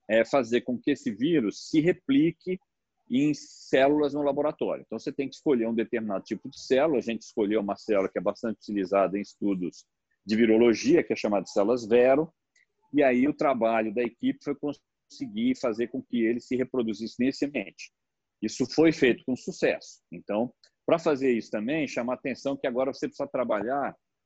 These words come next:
no que a gente chama de um laboratório, né, de biossegurança nível três.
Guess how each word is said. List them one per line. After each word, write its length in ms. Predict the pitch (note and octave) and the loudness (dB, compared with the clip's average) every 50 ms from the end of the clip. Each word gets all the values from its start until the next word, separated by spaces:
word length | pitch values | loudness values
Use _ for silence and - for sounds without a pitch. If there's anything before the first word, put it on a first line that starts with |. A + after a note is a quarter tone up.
| _ - | _ -8
no 100 | A2+ A2+ | -8 -6
que 100 | - - | -2 0
a 60 | C#3 | -2
gente 300 | A2+ A#2+ C3+ C3+ B2+ - | 0 0 -4 -6 -6 -8
chama 520 | - - B2+ A#2 A#2+ B2+ C3 C#3 C#3 C3+ B2 | -8 -4 -4 -2 -2 -2 -2 -2 -2 -2 -2
de 480 | G#2+ G2 G#2+ A#2+ B2+ B2+ C3 C3 C3 A2 | -4 -4 -2 0 2 4 4 2 2 0
um 200 | A#2 B2 B2 A#2+ | -2 -2 0 2
laboratório, 800 | A#2+ A#2 A2 B2+ B2+ B2 A2 - - A#2+ B2 C3+ C#3+ C#3 C3+ A#2 | 2 2 2 4 2 2 2 2 2 2 4 4 4 2 0 -2
né, 180 | A2 A#2+ B2 | -4 -4 -4
de 120 | A#2 G#2 G#2 | -4 -6 -6
biossegurança 880 | F#2 G#2+ C3 C#3 - - - C#3 B2 B2+ A2+ A2 A#2 C3 B2+ - C3+ | -2 0 0 0 0 0 -2 -2 0 0 0 0 0 -2 -2 -2 -4
nível 340 | A#2+ B2 C3 A#2+ C#3 D3 C3 _ | -2 -2 -2 -2 -2 -4 -4 _
três. 520 | - - A#2 G2 F2 D#2+ - - - - | 0 0 2 0 0 -4 -10 -18 -20 -20